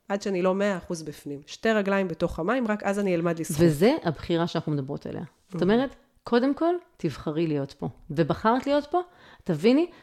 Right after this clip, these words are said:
Speaker 2: שאת כל הזמן בוחרת להיות פה.
Speaker 1: אגב, גם אם בחרת בגלל שהילדים קטנים ואת לא רוצה, לא יודעת מה, או כי יש בעיה כלכלית להתגרש, עדיין בחרת, את מעדיפה את זה, בואי נעשה שיהיה טוב.
Speaker 2: בדיוק, בדיוק. אבל, אבל, אבל להיות ערה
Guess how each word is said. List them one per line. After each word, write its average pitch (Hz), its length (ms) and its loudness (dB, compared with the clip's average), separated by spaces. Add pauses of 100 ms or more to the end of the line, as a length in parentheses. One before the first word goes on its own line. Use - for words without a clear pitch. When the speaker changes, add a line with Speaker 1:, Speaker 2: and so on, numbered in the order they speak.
Speaker 2:
שאת - 260 0
כל 254 240 4
הזמן 208 240 4
בוחרת 180 400 -2
להיות 156 220 -2
פה. - 140 -10 (300)
Speaker 1:
אגב, 214 260 0
גם 220 160 2
אם 247 120 2
בחרת 220 420 -2
בגלל 190 360 -4
שהילדים 190 1040 0
קטנים 214 460 0
ואת 196 140 -4
לא 190 60 0
רוצה, 185 440 -2
לא 170 80 0
יודעת 170 320 -4
מה, 147 100 -8 (400)
או 214 280 0
כי 214 100 -4 (440)
יש 208 220 2
בעיה 196 200 2
כלכלית 190 480 -2
להתגרש, 180 260 -2 (300)
עדיין 247 360 4
בחרת, 247 440 2 (100)
את 185 100 -8
מעדיפה 180 380 0
את 196 60 2
זה, 214 80 4
בואי 220 160 6
נעשה 240 220 0
שיהיה 262 220 -2
טוב. 254 360 0 (140)
Speaker 2:
בדיוק, 156 560 -4 (340)
בדיוק. 147 380 0
אבל, 156 240 -2
אבל, 160 240 2 (140)
אבל 151 220 0
להיות 190 280 2
ערה 190 360 2